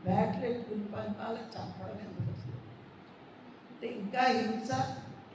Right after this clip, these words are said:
ప్రేరేపిస్తోంది మనసు. మరి ఈ హింస చేస్తూ ఉంటే గురువు చెప్పినప్పటికీ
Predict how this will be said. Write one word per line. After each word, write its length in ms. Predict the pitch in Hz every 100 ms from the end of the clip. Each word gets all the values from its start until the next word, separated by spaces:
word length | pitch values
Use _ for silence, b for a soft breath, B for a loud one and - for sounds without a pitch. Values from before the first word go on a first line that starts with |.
| - - - - -
ప్రేరేపిస్తోంది 1040 | 233 262 277 269 - - - 160 190 185
మనసు. 480 | 180 - - - - - - - - - - -
మరి 200 | 254 254
ఈ 180 | 202 196
హింస 580 | 202 196 - 269 247 247
చేస్తూ 340 | 220 - 220
ఉంటే 380 | 202 190 220 202
గురువు 240 | 190 226 226
చెప్పినప్పటికీ 960 | 190 190 - 202 220 220 233 240 240